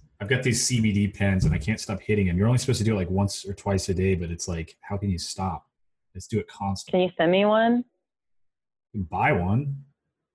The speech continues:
Speaker 1: They're amazing. I'll send you a link, and you can use a promo code and get thirty-five percent off, and it's totally worth it.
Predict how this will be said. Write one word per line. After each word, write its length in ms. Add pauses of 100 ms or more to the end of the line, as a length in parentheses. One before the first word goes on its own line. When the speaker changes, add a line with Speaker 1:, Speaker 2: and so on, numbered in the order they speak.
(380)
Speaker 1:
They're 1120
amazing. 460
I'll 80
send 240
you 120
a 40
link, 500 (320)
and 100
you 100
can 100
use 140
a 40
promo 460
code 340
and 140
get 180
thirty-five 1000
percent 340
off, 440
and 80
it's 120
totally 340
worth 320
it. 180